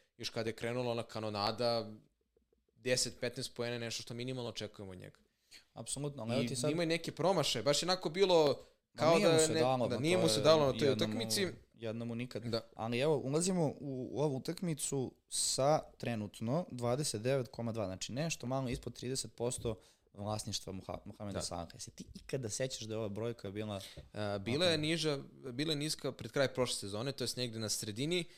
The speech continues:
Speaker 1: kada Liverpool nije ušao ni niz pobeda, jer je
Speaker 2: Okej,
Speaker 1: Liverpool imao
Speaker 2: ali
Speaker 1: ozbiljnu krizu, sećaš se negde na sredini sezone, on ispadanje od Real Madrida, gde je već tada Haaland preuzeo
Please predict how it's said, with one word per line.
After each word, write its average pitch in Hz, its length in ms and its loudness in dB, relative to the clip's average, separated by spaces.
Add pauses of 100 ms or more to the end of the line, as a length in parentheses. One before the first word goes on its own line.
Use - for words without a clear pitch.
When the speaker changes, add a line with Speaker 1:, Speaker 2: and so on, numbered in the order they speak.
(140)
Speaker 1:
kada 131 240 0
Liverpool 147 400 0
nije 143 120 -2
ušao 139 200 -2
ni 127 60 -2
niz 127 200 -4
pobeda, 135 560 -4 (260)
jer 131 120 0
je 123 40 -2
Speaker 2:
Okej, 123 120 2
Speaker 1:
Liverpool 123 300 2
imao 139 200 4
Speaker 2:
ali 131 80 6
Speaker 1:
ozbiljnu 135 240 0
krizu, 120 500 -2 (100)
sećaš 104 340 -4
se 98 260 -6 (340)
negde 110 400 -6
na 104 120 -6
sredini 110 320 -4
sezone, 107 480 -4
on 107 80 -6
ispadanje 104 460 -4
od 98 60 -6
Real 101 220 -2
Madrida, 117 460 -2
gde 127 440 -2 (520)
je 120 180 0
već 120 240 2
tada 117 220 2
Haaland 107 420 -4
preuzeo 90 840 -4